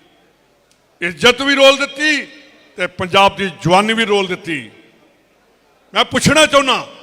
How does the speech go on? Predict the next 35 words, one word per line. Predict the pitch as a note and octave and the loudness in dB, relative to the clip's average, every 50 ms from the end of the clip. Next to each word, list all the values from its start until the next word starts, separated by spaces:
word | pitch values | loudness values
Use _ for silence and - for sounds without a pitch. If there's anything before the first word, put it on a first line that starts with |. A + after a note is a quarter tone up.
| - - _ _ _ _ _ _ _ _ - - _ _ _ - | -20 -20 _ _ _ _ _ _ _ _ -20 -20 _ _ _ 0
ਕਿ | C#4 D4 D4+ D4+ D4 | 2 2 2 2 0
ਤਿੰਨ | C#4+ D4+ D#4 D4+ D4+ | 0 0 0 0 -4
ਸਾਲ | - - C4+ C#4+ C#4 C#4 | -2 2 4 4 4 4
ਦੇ | - C#4 | 2 2
ਵਿੱਚ | C#4 C#4 C#4 C#4 - | 2 2 2 0 -2
ਤੂੰ | - - C#4 C4 | -8 -10 -10 -4
ਕਹਿੰਦਾ, | C4+ C#4 C4+ C4 C4+ | -2 0 0 0 0
"ਮੈਂ | C4 B3+ C4 | 0 0 0
ਨਸ਼ਾ | A#3+ A#3 C4 C4+ - B3+ D#4+ | 0 2 0 0 2 2 2
ਖਤਮ | D#4 - B3 C4 C4+ C4+ | 2 0 -2 -6 -6 -8
ਕਰ | - - C4 B3+ | -6 -4 -4 -4
ਦਿਆਂਗਾ," | A3+ G#3 B3+ B3 A#3 A#3 A#3 G3+ E3 - - - - - - _ _ _ _ _ _ _ _ _ _ _ _ - | -2 -2 -4 -4 -2 -2 -2 -2 -2 -4 -8 -16 -20 -20 -20 _ _ _ _ _ _ _ _ _ _ _ _ -8
ਇਹਦੇ | F3 F3 G#3+ G#3 | -4 0 0 0
ਮੰਤਰੀ | F3 F3 F3+ F#3+ G3 F#3+ - G3+ G#3+ A3 | 0 -2 -4 -6 -6 -6 -6 -4 -4 -4
ਸਪੀਚਾਂ | G3+ - - A3 G#3 - G3+ G#3 G3+ | -4 -6 -10 -12 -10 -6 -4 -4 -4
ਕਰਦੇ | G3+ G#3 G3 F3+ F3 G3 G3 | -2 -4 -4 -4 -4 -4 -6
ਨੇ, | F#3+ F#3 E3+ C#3+ G2+ - - _ _ _ _ _ _ _ _ _ _ | -4 -6 -6 -8 -10 -16 -20 _ _ _ _ _ _ _ _ _ _
ਤਿੰਨ | - F3+ F#3+ F#3+ F#3+ F3 | -6 -6 -6 -4 -6 -8
ਸਾਲ | - - E3+ E3+ E3 E3+ | -8 -4 -2 0 0 -2
'ਚ | - - | -4 -8
ਤੂੰ | D3+ - - E3+ | -16 -14 -14 -14
ਪੰਜਾਬ | - - F3 D#3 C#3+ B2 D3 D3 D3 D3 - | -12 -12 -12 -12 -8 -6 -6 -4 -4 -6 -8
ਦੀ | D3+ C#3+ | -12 -14
ਜਵਾਨੀ | B2+ - - - C#3+ C#3+ D3 D#3 D#3 D#3+ D#3 D3 | -14 -14 -12 -8 -6 -6 -6 -6 -8 -8 -10 -10
ਨਸ਼ਿਆਂ | B2+ A#2+ B2 C#3 F3+ G3 - - A#3 C4+ C4 | -12 -12 -8 -6 -4 -2 0 0 0 0 0
'ਚ | - A#3 | -2 -4
ਰੋਲ | A3+ G#3 G3+ G3 F3 | -4 -2 -2 -4 -6
ਦਿੱਤੀ, | E3+ D#3+ - - C3+ A2+ G#2 - _ _ _ _ _ _ _ _ _ _ _ _ _ _ _ _ _ _ _ _ _ _ _ _ _ _ _ _ | -10 -16 -20 -20 -20 -20 -20 -20 _ _ _ _ _ _ _ _ _ _ _ _ _ _ _ _ _ _ _ _ _ _ _ _ _ _ _ _
ਤਿੰਨ | A3 C#4 D#4 D4+ D4 | 0 0 2 0 0
ਸਾਲ | - - B3+ C4 C4 B3+ | -2 -2 -2 0 0 -2
'ਚ | B3+ - | -4 -8
ਤੂੰ | - - B3 A#3 | -14 -14 -14 -14
ਪੰਜਾਬ | - - A3 G#3 E3 D#3+ A3+ B3+ C4 B3 - | -12 -10 -10 -8 -2 2 2 2 2 2 -2
ਦੀ | A#3+ A3+ | -6 -8
ਕਿਸਾਨੀ | - - G3+ - - A3 A#3 B3 C4 C4+ B3+ A3+ E3+ | -8 -10 -12 -8 -4 -2 -2 -2 -2 -2 -4 -4 -6